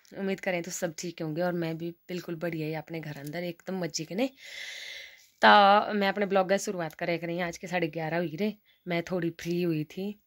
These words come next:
मतलब रसोई रे काम कुम करी के ने। तो अब चले मैं लिगाइयो पानी पियाना। मैं तो एक चीज़ दसा, यहाँ से सांझा रे जिन मतलब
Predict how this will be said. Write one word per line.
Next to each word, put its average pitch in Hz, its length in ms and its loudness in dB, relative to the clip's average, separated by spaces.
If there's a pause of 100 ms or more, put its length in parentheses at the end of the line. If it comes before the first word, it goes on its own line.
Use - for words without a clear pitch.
(120)
मतलब 175 300 -4
रसोई 170 300 -2
रे 151 100 -6
काम 160 220 -4
कुम 170 180 -8
करी 165 180 -6
के 180 100 -6
ने। 226 140 -2 (640)
तो 175 140 8 (600)
अब 170 180 4
चले 170 260 4
मैं 170 160 2
लिगाइयो 160 400 2
पानी 151 200 -6
पियाना। 165 320 -2 (200)
मैं 180 100 4
तो 185 120 -8 (100)
एक 175 120 -4
चीज़ 160 320 -2
दसा, 170 180 -6
यहाँ 175 180 0
से 175 200 -6 (480)
सांझा 202 360 6
रे 156 140 0
जिन 165 260 2
मतलब 180 320 0